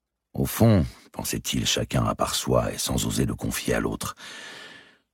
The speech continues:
au fond, nous avons peut-être eu tort de nous montrer si chatouilleux sur le sang.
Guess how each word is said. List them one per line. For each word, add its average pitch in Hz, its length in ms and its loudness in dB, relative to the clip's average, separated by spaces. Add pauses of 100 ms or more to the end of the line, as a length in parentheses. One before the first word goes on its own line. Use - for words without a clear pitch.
(100)
au 80 120 4
fond, 104 320 6
nous 82 180 6
avons 85 180 4
peut-être 90 340 2
eu 80 80 2
tort 76 260 6
de 65 80 0
nous 67 80 4
montrer 67 340 2
si - 160 -2
chatouilleux 62 520 0
sur - 180 -4
le 60 100 0
sang. - 360 -4